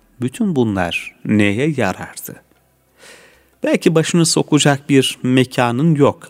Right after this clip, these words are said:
ama imanın var. Paran, kasan, kesen yok ama Kur'an'ın var. Kuru ekmeği suya batırıp yiyorsun ama dinin, izanın ve gani subhanın var.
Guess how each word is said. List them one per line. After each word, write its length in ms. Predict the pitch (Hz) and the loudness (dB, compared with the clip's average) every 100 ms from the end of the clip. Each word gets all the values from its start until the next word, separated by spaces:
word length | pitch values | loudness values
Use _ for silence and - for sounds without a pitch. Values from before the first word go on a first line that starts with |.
| - | -4
ama 260 | 120 127 - _ | 0 0 -4 _
imanın 600 | 156 139 120 101 90 90 82 | -2 2 4 2 0 -8 -12
var. 260 | - - - _ - - - | -12 -10 -12 _ -20 -20 -4
Paran, 500 | 131 135 156 175 175 | 0 2 0 -2 -8
kasan, 480 | - 117 - 123 131 | -8 -6 -4 -4 -6
kesen 480 | 135 127 - 120 110 | -4 -4 0 -2 0
yok 240 | 107 - | 0 0
ama 260 | 104 98 98 - _ | 0 0 -2 -6 _
Kur'an'ın 840 | - 139 - 117 110 107 139 87 | -4 -4 -2 0 0 2 0 -2
var. 340 | 80 - - - - - _ | -10 -10 -8 -8 -14 -20 _
Kuru 220 | - 190 | 2 2
ekmeği 520 | 226 151 - 143 135 | 4 0 0 2 2
suya 460 | 127 - 143 139 120 | 0 0 4 4 2
batırıp 480 | 113 - 131 127 139 | -2 0 2 2 0
yiyorsun 500 | 135 135 107 - 127 | 2 2 2 0 -4
ama 320 | 110 160 113 - - _ 123 110 | -2 -2 -2 -6 -20 _ -10 -2
dinin, 560 | 135 160 190 135 98 - | 0 2 2 0 -2 0
izanın 760 | 135 127 - 127 123 202 196 | 2 2 2 2 2 0 2
ve 140 | 143 110 - | 0 0 -2
gani 400 | 127 127 131 120 | 0 2 2 0
subhanın 920 | - - 117 110 - 110 113 180 123 | -2 -2 -2 -4 -2 0 0 -2 -2
var. 320 | 87 82 - | -8 -10 -12